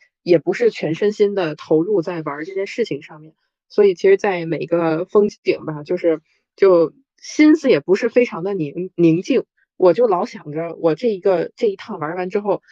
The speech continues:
回去我今天晚上还要再写两张英语报纸，然后这一趟玩儿完之后呢，回去还有两张数学卷子，我就希望我下回能再去一次成都，或者再去一次四川的什么地儿，我就不用思考这些，啊，我就想的是，我今天吃完这顿鱼，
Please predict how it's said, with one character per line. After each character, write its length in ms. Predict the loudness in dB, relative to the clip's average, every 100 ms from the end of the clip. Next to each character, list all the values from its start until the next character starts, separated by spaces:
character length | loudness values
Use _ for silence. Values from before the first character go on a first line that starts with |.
| -2
回 180 | 4 4
去 120 | 2
我 80 | 0
今 120 | 2
天 80 | 0
晚 160 | -2 -6
上 160 | -10
还 120 | -6 -6
要 100 | -4
再 120 | -4
写 220 | -4 -4 -4
两 140 | -6
张 200 | -6 -6
英 120 | -6
语 100 | -8
报 180 | -6 -6
纸， 200 | -8 -18 _ _
然 120 | -2 0
后 60 |
这 120 | 0 -2
一 80 |
趟 220 | -4 -4 -4
玩 100 | -4
儿 60 |
完 140 | -4 -4
之 100 | -2
后 200 | -2 -4
呢， 160 | -4 0
回 120 | 2
去 80 | 2
还 140 | 2
有 140 | 0 0
两 180 | -4 -8
张 140 | -8
数 160 | -4 -2
学 100 | -2
卷 220 | -4 -8
子， 140 | -18 -20 -20 -2
我 120 | 2 2
就 80 | 0
希 160 | 0
望 100 | 0
我 100 | 0
下 200 | 0 -2
回 140 | -2 -4
能 180 | -6
再 180 | -6 -8
去 220 | -10 -14
一 120 | -14 -10
次 340 | -4 -4 -4
成 240 | -8 -6 -4
都， 240 | -4 -6 -4
或 100 | -4
者 80 | -4
再 160 | -6
去 200 | -6 -4
一 20 | -4
次 200 | -4 -6
四 160 | -8
川 160 | -8 -8
的 60 | -10
什 100 | -10
么 60 |
地 120 | -6 -6
儿， 120 | -6 _ -10 0
我 100 | 2
就 100 | 2
不 120 | 2
用 160 | 2 2
思 240 | -2 -4
考 180 | -2 -4
这 200 | -2 -2
些， 280 | 0 -4 -4 _ _ -16
啊， 160 | -8
我 120 | -4 -4
就 120 | -6
想 180 | -10 -12
的 80 |
是， 220 | -6 -6 -6 0
我 100 | 0
今 180 | 2 0
天 100 | 0
吃 220 | 0 0
完 160 | 0 -2
这 140 | -2
顿 140 | -4 -4
鱼， 240 | -6